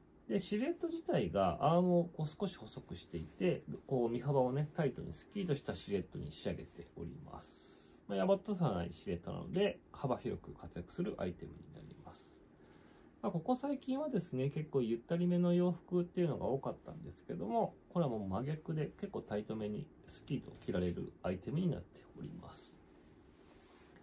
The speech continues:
で、こちらのレギュラー丈なんですけども、通常のね、ネルシャツよりも着丈は短くなっております。まあ、結構レギュラー丈ってこう聞くと、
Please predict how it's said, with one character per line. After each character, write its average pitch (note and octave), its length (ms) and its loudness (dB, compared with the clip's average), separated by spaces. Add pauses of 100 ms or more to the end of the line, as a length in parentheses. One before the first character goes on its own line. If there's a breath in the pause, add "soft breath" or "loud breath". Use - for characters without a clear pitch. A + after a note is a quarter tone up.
(360 loud breath)
で、 F#3 100 -2
こ F3+ 160 6
ち B3+ 160 0
ら C4 120 6
の C4 280 4 (160)
レ D3+ 100 6
ギ F3 100 2
ュ G3+ 40 2
ラ A3 100 6
ー G#3+ 40 -4
丈 - 380 -6
な F2+ 80 0
ん F2 80 2
で - 80 -2
す - 140 -14
け - 80 -6
ど - 140 -2
も、 G3+ 340 4
通 A3+ 180 -2
常 B3 140 2
の A#3+ 120 0
ね、 A#3 220 -2
ネ D3+ 140 4
ル E3 80 4
シ F3 100 -2
ャ F3 60 0
ツ E3+ 260 -4
よ D#3 140 0
り A#2+ 100 2
も - 140 -6
着 - 100 -16
丈 F#3 260 0
は F3+ 120 4
短 D#3+ 400 2
く - 100 -4
な F2 100 -2
っ - 40 -8
て - 300 -14 (100)
お - 60 -4
り - 200 -8
ま - 180 -10
す。 - 300 -20 (160)
ま E3 80 0
あ、 E3 40 0
結 D4 260 -4
構 G#2 240 4
レ G#2+ 140 4
ギ E3 100 0
ュ F#3+ 60 4
ラ G#3+ 120 2
ー G#3 60 -10
丈 F2+ 200 -4
っ E2+ 40 -6
て - 260 -16
こ E2+ 220 -8
う - 20 -20
聞 - 120 -20
く - 80 -10
と、 - 400 0